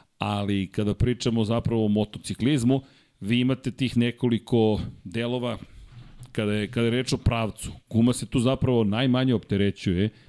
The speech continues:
Vi imate od najveće opterećenje na dodavanju gasa, na kočenju, dalje prednja ili zadnja, ali sam taj prolazak pravcem, tu se hlade pneumatici. I cilj je zapravo,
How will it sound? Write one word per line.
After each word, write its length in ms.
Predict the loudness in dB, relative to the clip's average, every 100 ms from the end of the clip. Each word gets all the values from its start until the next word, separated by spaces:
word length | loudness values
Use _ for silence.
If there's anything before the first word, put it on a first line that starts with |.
| -20 _
Vi 180 | 0 2
imate 340 | 2 0 0
od 100 | 0
najveće 360 | 2 0 0 -2
opterećenje 460 | -2 -2 0 0 0
na 80 |
dodavanju 420 | 0 0 2 2 2
gasa, 320 | 2 0 -2
na 100 | -4
kočenju, 540 | 0 0 2 0 0
dalje 240 | 2 0 0
prednja 280 | 0 0 0
ili 120 | 0
zadnja, 380 | 0 2 0 -2 -8 -20 -10
ali 280 | -2 0 0
sam 280 | -4 -2 -2
taj 160 | -2 -2
prolazak 560 | 0 0 0 -4 -6 -2
pravcem, 520 | 0 0 0 0 0 -4 -20 _
tu 120 | 0
se 140 | 0 0
hlade 340 | 0 0 0
pneumatici. 640 | 0 0 0 -2 -6 -10 -16 -20 _ _ 0
I 460 | 2 2 2 2 2 0 -2
cilj 260 | 0 0
je 80 | 0
zapravo, 560 | 0 -2 0 2 2